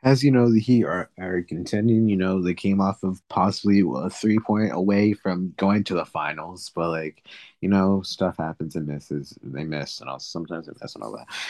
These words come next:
But they re-signed Dwayne Dedmon, Caleb Martin, and Victor Oladipo, which it is good. But, but the thing that sucks is that they, is that, is that they lost P J Tucker, which he's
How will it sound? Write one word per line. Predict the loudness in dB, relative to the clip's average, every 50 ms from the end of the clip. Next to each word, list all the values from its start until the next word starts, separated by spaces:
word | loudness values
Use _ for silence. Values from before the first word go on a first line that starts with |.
| -14 -16 -4 2
But | 4 4 4 4 2 _ _ -16 -16 -14 -14 -16 -20 _ 0
they | 2 4 6
re-signed | 6 6 6 4 4 0 2 2 4 4
Dwayne | 6 6 6 6
Dedmon, | 6 6 4 6 6 4 4 4 2 -2 _ _ -20 _ _
Caleb | -2 2 4 4 4 4
Martin, | 2 2 0 0 0 -2
and | -2 -4 -2
Victor | -4 -4 -2 0
Oladipo, | 0 0 0 -2 -4 -2 -2 -2 -2 -2 -2
which | -2 -2 -2 -2 -6 -2
it | 2 4 4 6
is | 8 6 6 6 4
good. | 2 4 4 4 2 0 -6 -14 _ _ _ -10
But, | -6 -6 -6 -6 _ _ _ _ _ -20 -20 -20 -20 _ _ _ _ _ _ _ -4
but | -4 -4 -4
the | -4 0
thing | 2 4 4
that | 4 2 2
sucks | 0 0 2 4 4 4 2 0
is | -2 -2 0 0
that | 0 0 0 _ -2
they, | -2 0 0 0 0 -2 -4 -6 _ _ _ -20 _ _ _ -6
is | -4
that, | -2 -2 -2 -2 -4
is | -2
that | -2 -2 -2 0
they | 0 0
lost | 2 2 2 2 0 -2 -2
P | -2 -2 0
J | 0 -4
Tucker, | -4 -4 -6 -6 -2 -2 -2 0 0
which | 0 -2 -2 -2 -2
he's | -2 -2 -2